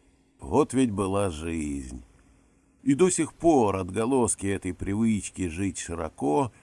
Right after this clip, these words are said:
неплохо его выручали. То там, то здесь, нет-нет, да и находилось несколько купюр, благодаря которым он пока хотя бы не голодал. Но, разумеется, это не могло продолжаться вечно.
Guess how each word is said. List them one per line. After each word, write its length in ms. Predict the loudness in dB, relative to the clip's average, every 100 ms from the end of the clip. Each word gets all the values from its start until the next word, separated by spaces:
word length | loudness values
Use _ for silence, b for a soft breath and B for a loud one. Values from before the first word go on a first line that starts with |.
| b
неплохо 560 | -8 -4 -2 -2 -2 -4
его 320 | -2 0 0
выручали. 840 | -2 -4 -8 -8 -8 -8 -10 -14 _ _ _ _ _ _ _ _ _ _ 0
То 80 |
там, 300 | 4 4 4
то 120 | 2 -2
здесь, 540 | 0 2 2 2 -2 -8 _ _
нет-нет, 680 | 2 2 2 0 2 2 2
да 80 | 2
и 100 | 2
находилось 800 | 0 -4 -4 0 2 2 -2 -2
несколько 520 | -2 -2 -6 -6 -6
купюр, 600 | -6 -6 -6 -4 -6 -8 -14 _ _ _
благодаря 600 | -6 0 2 4 2 0
которым 600 | -2 -6 -2 0 2 0 -2
он 160 | -4 -4
пока 380 | -8 -4 -6
хотя 440 | -4 -8 -4 -2 0
бы 140 | 0
не 140 | -2 -2
голодал. 760 | -2 -4 -4 -4 -4 -6 -8 -16 _ _ _ _ _ _ _ 0
Но, 160 | 2
разумеется, 760 | 4 4 4 4 2 0 -2 -2
это 320 | -2 -2 -2
не 100 | -2
могло 540 | -2 -4 -2 0 -2
продолжаться 760 | -4 -6 -6 -6 -6 -6 -6 -6
вечно. 760 | -6 -6 -8 -10 -12 -14 -14